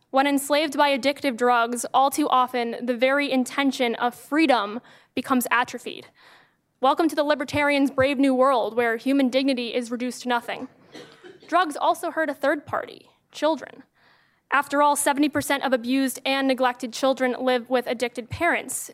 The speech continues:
and they had no say in that. Children from drug-infested homes are far more likely to struggle in school, suffer from mental health issues, commit suicide, or develop drug addictions themselves. Can libertarians really say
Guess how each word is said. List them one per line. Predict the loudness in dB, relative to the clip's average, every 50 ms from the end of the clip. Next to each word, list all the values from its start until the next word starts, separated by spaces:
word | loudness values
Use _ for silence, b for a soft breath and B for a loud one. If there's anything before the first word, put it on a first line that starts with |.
| _ _ -14
and | -10 -6 -4 -2 -2
they | -2 0
had | 0 -2 -2 -2
no | 0 -2 -2 -2
say | -4 -4 -2 -2 0 0
in | -2 -4 -6
that. | -10 -10 -12 -16 -20 b b b b b b b b b
Children | -4 0 0 2 4 4 2 2
from | 4 2 2 4
drug-infested | 4 2 2 2 2 0 2 0 0 0 -2 -6 -4
homes | -2 0 2 2 2 2
are | 0 0
far | 0 2 2 4 4
more | 4 2 2
likely | 2 0 0 -2 -4 -6
to | -4 -6
struggle | -10 -4 0 0 0 0 2 0
in | 0 0 0
school, | -2 -2 0 0 2 4 4 4 2 0
suffer | -2 -2 -2 -2 0 -2 -2
from | 0 0
mental | 0 0 -2 -4 -6
health | -4 -2 0 0 0 0 -2
issues, | -4 -4 -4 -6 -10 -10 -12 B B B B B B -2
commit | 0 0 0 -2 -4
suicide, | -6 -4 -2 -2 0 0 2 2 2 0 0 -2 -2
or | 0 0 0 0
develop | 0 0 0 0 0 0 -2 -2
drug | -2 0 0 0 0 -2
addictions | -4 -6 -6 -6 -8 -8 -8 -8 -8 -10
themselves. | -10 -10 -10 -8 -8 -4 0 0 2 2 0 -2 -6 -12 b b b b b b b b b _ -4
Can | 0 2 2
libertarians | 2 2 0 -2 -2 0 0 2 2 4 2 2 0 0
really | -2 -2 -2 0 0 0 0
say | 0 0 2 2 2 2 0 0 -2 -4